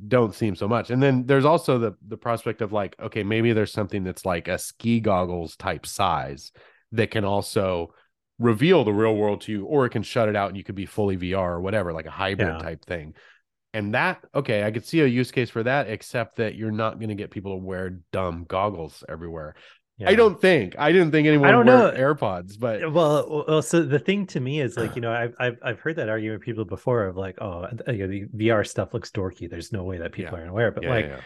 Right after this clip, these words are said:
Speaker 2: dude, if you would have went back in time, um, I don't know, when did Beats start becoming popular? Like, ten years ago or
Speaker 1: Ten,
Speaker 2: something like
Speaker 1: twelve years
Speaker 2: that?
Speaker 1: ago, yeah.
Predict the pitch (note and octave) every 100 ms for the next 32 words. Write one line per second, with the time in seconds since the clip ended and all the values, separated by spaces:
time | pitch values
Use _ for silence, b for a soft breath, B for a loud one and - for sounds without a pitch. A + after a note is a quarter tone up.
0 | B _ _ G3+ E3+ G#3 B3+ A3 F#3 D3
1 | C#3+ C#3+ - B2 C3 C3 C3+ C3+ _ _
2 | A#2 A2 G#2 G2+ G2 G2 F#2+ - _ _
3 | B2 G#2 F#2+ G2+ E3 G#2 G2 G2 - -
4 | F#2 - G2 - F2+ E2+ F2+ E2+ F#2+ E2+
5 | E2 E2+ E2+ E2+ _ b b b _ -
6 | B2+ G#2 G2 G2+ G#2 A2 A2 A#2 A2+ A2+
7 | - A#2+ A#2+ A#2+ D#2 D#2 C#2+